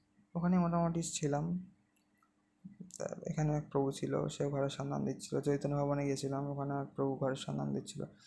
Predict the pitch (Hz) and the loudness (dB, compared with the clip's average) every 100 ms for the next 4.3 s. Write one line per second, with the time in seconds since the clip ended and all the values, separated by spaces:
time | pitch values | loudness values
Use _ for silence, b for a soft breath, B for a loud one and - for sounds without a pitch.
0 | B B B 190 196 196 190 165 165 160 | B B B 0 4 6 6 6 4 4
1 | 151 151 147 139 143 139 143 143 143 139 | 4 2 0 0 0 0 6 8 8 8
2 | 143 143 143 147 147 - 135 139 151 b | 8 10 8 6 4 0 0 0 -2 b
3 | b - 156 156 160 156 156 156 151 147 | b 2 2 6 6 6 6 4 6 6
4 | 156 - 139 | 4 4 2